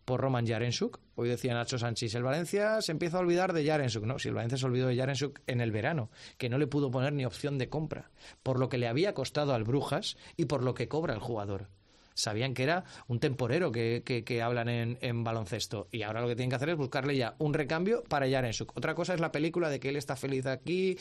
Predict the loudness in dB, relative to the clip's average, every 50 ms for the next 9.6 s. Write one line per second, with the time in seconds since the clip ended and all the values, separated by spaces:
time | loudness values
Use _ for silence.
0 | -8 -14 -12 -8 -8 -4 -2 0 0 0 0 0 0 0 0 0 2 2 2 0
1 | -2 -4 -6 -18 -12 -6 -2 -2 0 0 0 0 0 0 0 0 -2 -2 -6 -8
2 | -12 -18 -18 -10 -6 -4 -4 -2 0 0 0 0 0 2 0 0 0 -2 -2 0
3 | -2 -2 0 -2 -2 0 0 -2 0 0 0 0 0 0 0 -2 -2 0 2 2
4 | 2 2 2 2 0 0 0 0 0 0 0 0 0 0 -2 0 0 0 2 2
5 | 2 4 4 4 2 0 -4 -12 -14 -14 -10 -2 0 2 4 4 2 2 0 -2
6 | -2 2 2 2 4 4 4 4 4 2 2 2 2 2 2 2 2 4 4 2
7 | 0 2 0 2 2 6 6 4 4 4 6 6 8 8 8 6 4 0 -2 -6
8 | -14 -20 _ -20 -20 -20 -18 -6 -2 2 4 6 6 4 4 6 4 6 6 6
9 | 4 4 4 4 4 2 2 0 0 0 -2